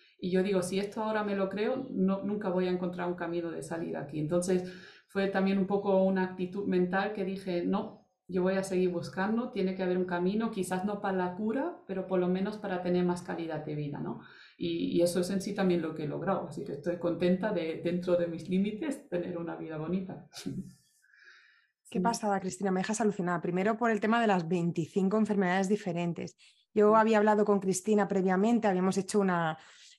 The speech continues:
Speaker 2: entrevista fuera de micrófono la semana pasada y la verdad es que no dejé de darle vueltas a aquel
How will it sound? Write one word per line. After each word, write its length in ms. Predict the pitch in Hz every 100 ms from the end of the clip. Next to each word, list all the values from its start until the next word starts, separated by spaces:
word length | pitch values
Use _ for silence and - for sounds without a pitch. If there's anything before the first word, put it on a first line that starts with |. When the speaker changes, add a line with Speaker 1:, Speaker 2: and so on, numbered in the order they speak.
| _
Speaker 2:
entrevista 800 | 196 185 175 190 - 190 165 165
fuera 200 | - 180
de 60 | 175
micrófono 640 | 165 208 214 202 220 - _ _ _ _ _ _
la 100 | 180
semana 260 | 180 170 170
pasada 580 | 180 - 185 180 180 -
y 400 | 190 175 165 160 - - - _ _
la 140 | 208 196
verdad 220 | 185 196
es 80 | 196
que 120 | 240
no 120 | 233
dejé 200 | 226 226
de 100 | 220
darle 220 | 220 208 220
vueltas 420 | 208 190 202 214
a 60 | 185
aquel 500 | 196 196 202 -